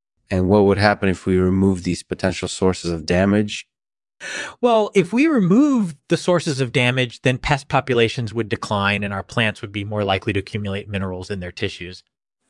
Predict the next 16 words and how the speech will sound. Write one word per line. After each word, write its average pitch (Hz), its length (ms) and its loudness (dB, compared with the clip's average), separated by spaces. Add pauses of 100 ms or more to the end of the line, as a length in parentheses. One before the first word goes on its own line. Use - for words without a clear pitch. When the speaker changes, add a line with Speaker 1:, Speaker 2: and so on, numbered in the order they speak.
(120)
Speaker 2:
This 151 160 0
has 151 100 0
been 135 160 -2
shown 131 280 0
to 127 100 -4
incorporated 120 520 0
yeast 127 280 -2
growth 107 240 0
rates 101 200 -2
and 104 80 -8
improve 101 280 -6
flowering 101 260 -4
characteristics 98 640 -12
in 104 80 -10
many 98 180 -8
plants. 101 460 -14